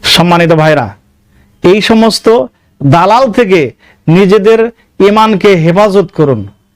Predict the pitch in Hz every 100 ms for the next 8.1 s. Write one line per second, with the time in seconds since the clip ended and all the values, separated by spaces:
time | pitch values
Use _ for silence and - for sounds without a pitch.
0 | _ _ - 190 202 175 226 196 175 113
1 | 101 _ _ - 156 185 208 208 254 226
2 | 262 156 202 233 311 302 240 185 151 110
3 | _ _ - - 262 240 302 269 190 247
4 | 254 214 202 160 151 131 110 - - -
5 | _ _ - 175 220 233 233 247 269 240
6 | 254 262 285 294 320 - _ _ _ -
7 | 170 233 247 220 214 233 226 202 262 294